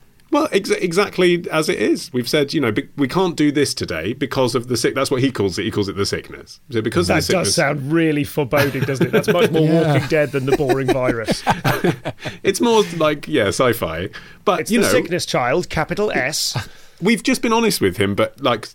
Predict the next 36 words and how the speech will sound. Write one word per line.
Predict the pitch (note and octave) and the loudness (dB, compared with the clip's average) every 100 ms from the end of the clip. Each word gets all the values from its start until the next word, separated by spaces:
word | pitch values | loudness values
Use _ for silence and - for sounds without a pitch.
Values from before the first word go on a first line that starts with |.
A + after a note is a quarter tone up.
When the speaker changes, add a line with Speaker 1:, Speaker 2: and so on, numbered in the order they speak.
| - | -6
Speaker 1:
softly. | - G3 - C2+ C2 E2+ - | -2 0 -2 -10 -10 -10 -4
But, | - - | -2 0
but | E3+ | 0
I | - | 0
just | A3+ A3+ | 0 0
think | A#3+ F#3 | -2 -2
it's | F3 | -4
just, | - A#3 | -4 -4
like, | D#4 - | -4 -4
a | |
general | E3+ C3 G3 G3 G3 G3 F#3 E3+ _ _ _ _ _ - - - | -4 0 0 2 2 2 0 -6 _ _ _ _ _ -20 -8 -4
background | E3+ E3 D3+ C#3+ | -2 0 0 0
anxiety | C#3 D#3 E3 C#3 G2+ | 2 2 2 2 0
that | G2 G#2+ | 0 -2
the | |
whole | A2 C3 | 0 0
country | F3+ G#3 - F2+ F#2 | 0 -2 -2 -4 -4
is | G#2 G2 | -4 -4
having, | F#2+ E2+ | -4 -4
obviously, | E2+ E2 D#2 D#2 D#2 G#2+ - - - | -6 -8 -8 -6 -6 -8 -14 -20 -4
that | C3+ | 0
I | C3 | 2
Speaker 2:
Yeah. | |
Speaker 1:
suppose | C3 B2 C3+ B2+ A#2 - | 0 0 2 2 0 -4
when | B2 A#2 | -2 0
children | A2+ G#3 G3 F#2 | 2 2 2 0
have | F2 E2+ | -6 -6
it, | E2+ - - _ - | -4 -6 -10 _ -4
you | B2 | -2
just | D#3 D3 | 0 -2
wonder | B2+ E3+ E3 B2+ | 0 2 4 2
what | A#2 C3 C3 - | 2 2 0 2
that | A2 A2 _ _ _ - | -2 -2 _ _ _ -2
long-term | A#2+ A2+ A2 A2+ G#2 G2 - _ _ _ - | 0 0 2 2 2 -2 -8 _ _ _ -4
impact | A2 A2 - | -2 -2 -2
will, | A2 G#2 | 0 0